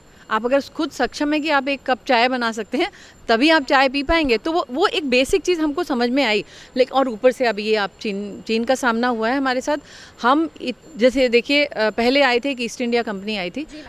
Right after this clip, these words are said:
Speaker 1: वो उसने आके, अ, हमारे देश में सामान बेचने के लिए आए थे और उन्होंने हमको इतना गुलाम बना दिया कि हम उनके पूरी तरह गुलाम हो गए और उन,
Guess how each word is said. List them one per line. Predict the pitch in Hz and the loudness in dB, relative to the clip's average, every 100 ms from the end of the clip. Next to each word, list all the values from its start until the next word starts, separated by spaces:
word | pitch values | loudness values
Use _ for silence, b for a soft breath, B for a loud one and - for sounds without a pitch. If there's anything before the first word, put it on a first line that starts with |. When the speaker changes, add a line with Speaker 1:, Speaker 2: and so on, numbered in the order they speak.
| - | 0
Speaker 1:
वो | 233 254 | 4 4
उसने | - 240 277 | 4 -2 0
आके, | 254 233 277 | 0 0 0
अ, | 277 - 208 202 202 | -2 -2 -2 -2 -2
हमारे | 202 214 214 220 | -4 -2 0 2
देश | 202 - | 2 0
में | 254 | -4
सामान | 247 220 220 | 0 2 4
बेचने | 220 214 214 | 4 2 -2
के | 202 | -2
लिए | 202 | -2
आए | 175 175 | -2 -4
थे | 339 B B - | -6 B B -2
और | 294 | 0
उन्होंने | 302 294 302 | 2 2 4
हमको | 330 294 262 254 294 302 - | 4 2 0 0 0 0 -2
इतना | 220 - 233 320 | -6 -4 0 2
गुलाम | 330 277 254 254 | 4 4 2 2
बना | 202 196 | -4 -4
दिया | 190 254 240 B B - | -2 0 -2 B B -4
कि | 294 | -2
हम | 254 269 294 302 277 - - | 0 0 -2 -6 -10 -14 -6
उनके | 254 294 294 | -4 -2 -2
पूरी | 285 285 | 0 0
तरह | 254 247 | 2 0
गुलाम | 202 185 196 | 0 -2 -2
हो | 226 | 2
गए | 277 | 2
और | 277 | 2
उन, | 262 240 | 0 -4